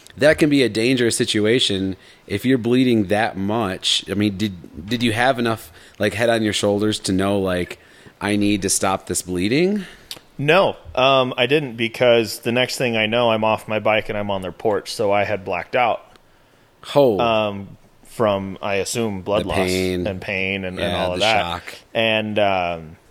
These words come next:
Speaker 2: so th-, I, I'm
Speaker 1: So,
Speaker 2: on
Speaker 1: so
Speaker 2: the
Speaker 1: how much, how much time has passed from the time you
Speaker 2: I don't know.
Speaker 1: You have, you don't know.
Speaker 2: I, I,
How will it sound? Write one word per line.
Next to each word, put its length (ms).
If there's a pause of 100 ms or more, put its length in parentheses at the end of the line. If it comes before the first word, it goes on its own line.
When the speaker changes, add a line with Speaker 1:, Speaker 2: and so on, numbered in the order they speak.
(680)
Speaker 2:
so 680 (480)
th-, 140
I, 240
I'm 120
Speaker 1:
So, 120
Speaker 2:
on 60
Speaker 1:
so 120
Speaker 2:
the 60
Speaker 1:
how 100
much, 200
how 140
much 180
time 240
has 140
passed 460
from 140
the 60
time 440 (640)
you 540
Speaker 2:
I 60
don't 100
know. 180 (560)
Speaker 1:
You 120
have, 160
you 220
don't 40
know. 320 (460)
Speaker 2:
I, 140
I, 140